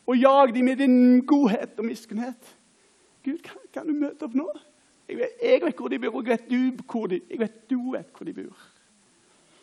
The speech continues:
Kan du gå til dem? Møt opp og jag dem.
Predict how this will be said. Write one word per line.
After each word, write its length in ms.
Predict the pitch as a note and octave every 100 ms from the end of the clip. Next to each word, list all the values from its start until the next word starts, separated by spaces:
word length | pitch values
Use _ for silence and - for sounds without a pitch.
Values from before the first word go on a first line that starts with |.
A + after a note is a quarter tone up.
| _ _ _ _ _ _ _
Kan 160 | - G3
du 80 | F#3+
gå 140 | F#3 - - _ _
til 120 | -
dem? 140 | - - _ _ _ _ _ _ _ _ _ _ _ _ _ _ _ F3
Møt 320 | G3+ F#3 -
opp 180 | - _ _ _ _ _ _ _ _ _ _ _ _ -
og 140 | A2+
jag 640 | G#3 F3 G3 - F#3 F#3
dem. 120 | -